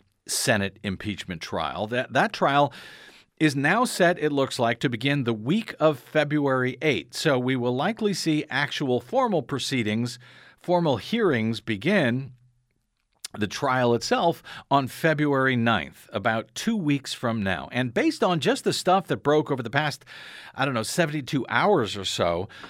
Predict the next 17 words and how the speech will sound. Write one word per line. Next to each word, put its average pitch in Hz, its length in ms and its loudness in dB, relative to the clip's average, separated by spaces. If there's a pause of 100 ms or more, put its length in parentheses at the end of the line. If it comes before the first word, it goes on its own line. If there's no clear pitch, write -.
(140)
the 147 160 4
more 240 300 4
hours 175 380 4
that 131 180 0
go 123 160 2
by, 123 580 2
the 131 120 2
worse 220 380 0
things 214 320 2
are 165 220 2
looking 151 460 0
for 139 260 2
that 123 240 -2
disgraced 123 840 0
and 107 380 -4
former 104 600 -2
president 95 640 -2